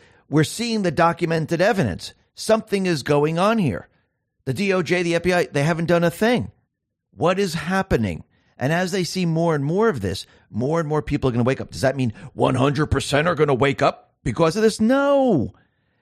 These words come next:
Everyone wakes up at different times. Everyone all of a sudden snaps out of it at, th-, at different times. This is why in the very beginning, you had Q posting, because those people that were awake, those people that were looking for information,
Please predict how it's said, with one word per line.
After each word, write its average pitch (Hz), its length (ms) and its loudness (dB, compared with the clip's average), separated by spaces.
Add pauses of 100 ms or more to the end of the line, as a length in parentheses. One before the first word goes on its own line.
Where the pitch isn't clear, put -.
(280)
Everyone 247 540 0
wakes 208 320 -2
up 190 240 2
at 165 180 -4
different 170 400 -4
times. 147 600 0 (400)
Everyone 202 760 -2 (300)
all 202 200 2
of 196 80 2
a 196 80 0
sudden 160 340 -2
snaps 170 460 -2
out 170 180 2
of 131 60 0
it 113 120 0
at, 131 120 -8
th-, 131 160 -4 (100)
at 120 160 -2
different 120 240 -4
times. 98 240 -4 (500)
This 180 220 0
is 226 140 -8
why 202 180 -2
in 185 100 -4
the 160 80 -4
very 147 280 0
beginning, 117 600 -4 (760)
you 143 200 -2
had 156 420 -2
Q 151 480 -2 (260)
posting, 165 600 -6
because 135 260 -2
those 151 240 0
people 175 300 -6
that 143 120 2
were 123 80 0
awake, 120 340 -2
those 185 200 -4
people 185 240 -8
that - 100 -4
were 131 60 -6
looking 139 260 -4
for 135 100 -4
information, 113 520 -4